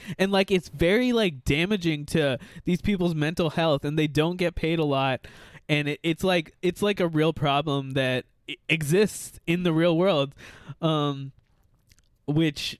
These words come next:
is awful, and, like, it, it happens in, like, Facebook and, like, Google and, like, all these companies have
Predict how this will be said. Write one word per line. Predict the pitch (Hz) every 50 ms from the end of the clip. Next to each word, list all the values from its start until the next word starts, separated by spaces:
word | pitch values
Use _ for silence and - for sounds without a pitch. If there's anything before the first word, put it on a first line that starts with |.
| _ -
is | 147 147 139 131 - - _
awful, | - 131 147 185 208 - - 135 127 120 120
and, | 117 127 147 147
like, | 156 156 151 143 - - _ _ - - _ -
it, | 156 135 - -
it | - 160 151 143
happens | 143 156 151 160 165 165 160 165 156
in, | 151 147
like, | 147 143 143 135 -
Facebook | - - 151 139 147 139 - - 156 147 147 147 - 147
and, | 135 131
like, | 131 131 127 127 - - - - - - - 139 - - 143
Google | 127 151 147 147 147 147 151 147 147 147 147 143 135
and, | 135 131 123
like, | 120 123 123 120 120 - -
all | - 139 143 147
these | 151 143 139 131
companies | - - 156 135 - 156 139 131 127 127 123 120 - - - _ -
have | - - - - 135 139 135 135 135 127 123 123